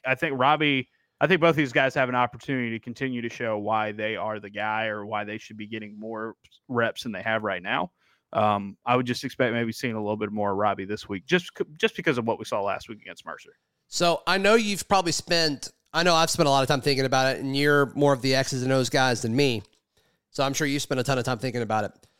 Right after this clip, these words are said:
Speaker 2: So the, the play where T J was at quarterback and Robbie was a wide receiver, and then they did the, the, the sweep motion.
Speaker 1: Triple option.
Speaker 2: Yeah.
Speaker 1: Yep.
Speaker 2: W-, what do you, what else could they run off of that?
Speaker 1: They could. So the beginning of that play,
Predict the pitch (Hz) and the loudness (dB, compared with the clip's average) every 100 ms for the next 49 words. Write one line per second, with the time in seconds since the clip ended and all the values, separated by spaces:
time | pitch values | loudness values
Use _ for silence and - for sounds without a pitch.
0 | _ - 175 165 135 151 147 - 147 - | _ 0 4 4 2 2 2 0 -4 2
1 | 190 220 202 160 185 185 196 175 - 196 | 4 6 4 2 0 4 4 4 0 2
2 | 190 165 165 160 160 151 147 156 156 147 | 4 6 6 4 4 4 6 6 6 6
3 | 156 156 139 - 160 156 147 143 139 139 | 6 6 4 4 2 4 4 4 4 4
4 | 135 135 123 127 120 - 120 110 - 127 | 4 4 0 0 -2 -2 -2 -2 -6 -6
5 | - 165 143 143 139 147 156 151 123 110 | 0 2 2 4 4 6 4 4 -2 -10
6 | - 139 123 131 - - _ _ _ _ | -6 0 4 4 2 -12 _ _ _ _
7 | _ _ - - _ _ 147 185 226 214 | _ _ -18 -18 _ _ 4 4 6 0
8 | - 180 170 202 214 208 - 165 151 135 | -10 -6 4 6 6 4 4 4 6 6
9 | 120 110 - - - _ _ _ _ _ | 4 2 -2 -10 -12 _ _ _ _ _
10 | _ - - _ 123 147 156 156 - 165 | _ -20 -20 _ 2 6 6 4 2 4
11 | 139 135 131 127 - 156 139 135 135 139 | 6 6 4 2 4 4 4 0 -2 -2
12 | 120 160 277 185 131 123 104 - 131 185 | 0 2 4 4 4 2 2 0 2 4
13 | 110 95 127 | 2 -2 -10